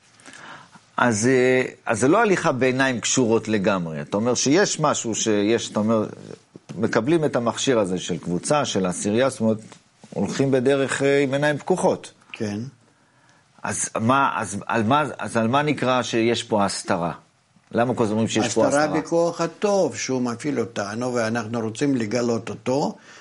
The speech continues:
Speaker 2: ולגלות אותו לא כדי להקל על עצמנו את ההסתרה, אלא לגלות אותו כדי ל-, כדי כדי, אה, לענות לו.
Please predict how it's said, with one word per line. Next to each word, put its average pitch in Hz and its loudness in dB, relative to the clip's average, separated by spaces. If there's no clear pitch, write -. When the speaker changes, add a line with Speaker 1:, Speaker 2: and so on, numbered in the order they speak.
Speaker 2:
ולגלות 139 2
אותו 175 0
לא 214 0
כדי 147 2
להקל 131 0
על 123 0
עצמנו 117 -2
את 107 -8
ההסתרה, 98 -4
אלא 110 -2
לגלות 120 0
אותו 151 -2
כדי 143 2
ל-, 143 2
כדי 147 2
כדי, 143 0
אה, 135 2
לענות 131 2
לו. 80 -10